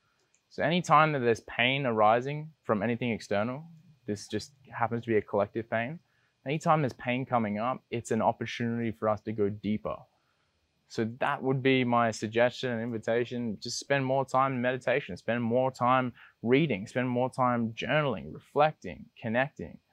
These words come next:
And I guarantee you this is a collective opportunity for the earth to heal, because now we're not being pulled into our distractions. We're not being pulled into our coping mechanisms.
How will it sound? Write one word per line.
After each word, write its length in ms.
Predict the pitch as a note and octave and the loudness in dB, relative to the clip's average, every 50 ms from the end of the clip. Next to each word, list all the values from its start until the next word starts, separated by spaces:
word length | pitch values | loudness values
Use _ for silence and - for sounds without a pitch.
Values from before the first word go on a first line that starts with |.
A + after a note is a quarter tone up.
| _ _ _ _ _ _ _ _ - | _ _ _ _ _ _ _ _ -12
And 100 | - G2+ | -10 -8
I 40 | G#2 | -6
guarantee 560 | G#2+ - B2+ B2 C3 C3+ C3+ C3 - - B2+ | 0 4 4 6 6 4 2 -2 -2 -2 0
you 100 | B2+ B2+ | 0 0
this 140 | A#2 A2+ A#2+ | 0 -2 -2
is 120 | A#2 A2+ | -4 -4
a 80 | A#2 G#2+ | -4 -4
collective 420 | - - A#2 A#2 A2+ - - A2 | -2 2 2 2 2 2 0 0
opportunity 580 | A2 G#2+ A2 A2+ G#2 - - A2+ A2+ A2 A2 G#2 | 0 0 0 0 -4 -4 -4 -2 -2 -2 -4 -4
for 100 | - A2 | -4 -6
the 180 | G2 - B1 C#2+ | -4 -2 0 2
earth 240 | G#2 G#2+ G#2 - | 2 2 0 0
to 80 | - G#2+ | -4 -6
heal, 440 | G2+ - A2+ A#2 A#2 A#2+ B2 A#2+ - _ _ _ _ _ _ _ _ - | -2 0 0 2 2 0 -2 -6 -10 _ _ _ _ _ _ _ _ -8
because 300 | G#2 - - G#2+ G#2 G2+ | -4 0 2 2 2 2
now 540 | G#2+ A2 A2+ A#2 A#2 A#2 A#2 A#2 A#2 A2+ | 2 4 6 6 8 8 8 6 6 4
we're 500 | G#2+ G#2+ G#2+ G#2+ G#2+ G#2 G#2 G#2+ G2+ - - - - | 4 4 4 4 6 6 4 4 2 0 -4 -8 -10
not 440 | - A#2 A#2 A#2+ A#2+ A2 - B2+ B2 | -6 -2 2 2 2 2 2 -2 -2
being 220 | A#2+ A#2 A#2 A#2 | 0 0 0 0
pulled 340 | A2 - - C3 A#2 A2+ A2+ | -4 -2 -2 0 0 0 0
into 260 | A#2 A2 A2 G#2 A2+ | -2 -2 0 0 2
our 120 | G#2 G#2 G2 | 2 2 2
distractions. 640 | D#2+ - - - G#2 F#2+ F#2+ - - - - - - | 2 -2 -2 0 0 0 0 -2 -6 -12 -12 -12 -10
We're 60 | - | -6
not 160 | G2 G#2+ G#2 | -4 -4 -2
being 160 | - A2+ A2 G#2+ | -2 -2 -2 -2
pulled 320 | - - B2 A#2 A2+ A2+ | -2 -2 -2 -2 -2 -2
into 240 | A2 A2 G#2 A2+ G#2 | -2 -2 -2 0 0
our 100 | F#2 G2+ | -2 0
coping 360 | - - G2+ G#2 G#2 A2 G#2+ | 0 0 -2 -2 -2 -4 -6
mechanisms. 600 | G2 - - A#2 - - - - - - - - | -6 -6 -8 -10 -14 -16 -16 -18 -18 -20 -20 -20